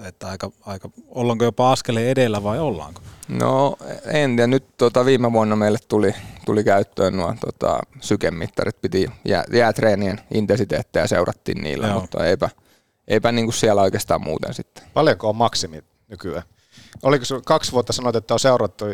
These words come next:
Speaker 3: ja sen jälkeen olet alkanut miettiä, oliko se kolmenkympin kriisi vai?
Speaker 2: No näin, se muuten varmaan sitten oli, että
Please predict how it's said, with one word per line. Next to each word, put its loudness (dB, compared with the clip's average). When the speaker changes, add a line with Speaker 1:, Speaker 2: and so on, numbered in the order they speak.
Speaker 3:
ja -2
sen 0
jälkeen 2
olet -4
alkanut -4
miettiä, 0
oliko 2
se -6
kolmenkympin 0
kriisi 0
vai? -6
Speaker 2:
No 2
näin, -2
se 2
muuten 2
varmaan 2
sitten 2
oli, 4
että -2